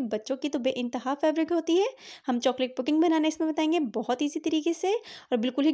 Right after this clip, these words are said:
डिफरेंट सा ये मीठा बनकर तैयार होता है। बहुत सी टेस्टफुल सा बनता है, एक बार लाजमी ट्राई कीजिएगा, यकीनन ये रेसिपी आपको बहुत पसंद आएगी। चलें जी, अपनी रेसिपी स्टार्ट करते हैं।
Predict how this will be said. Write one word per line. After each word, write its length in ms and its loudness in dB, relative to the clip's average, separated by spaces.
डिफरेंट 300 -2
सा 80 -2
ये 140 0
मीठा 260 -2
बनकर 280 -2
तैयार 260 -2
होता 220 -2
है। 80 -2
बहुत 380 -2
सी 60 2
टेस्टफुल 400 0
सा 140 4
बनता 260 4
है, 120 2
एक 260 0
बार 100 2
लाजमी 320 -2
ट्राई 200 2
कीजिएगा, 440 -2
यकीनन 360 -2
ये 100 0
रेसिपी 300 -2
आपको 280 0
बहुत 260 -4
पसंद 340 -6
आएगी। 240 -4
चलें 240 0
जी, 100 0
अपनी 300 2
रेसिपी 340 0
स्टार्ट 300 0
करते 240 0
हैं। 140 0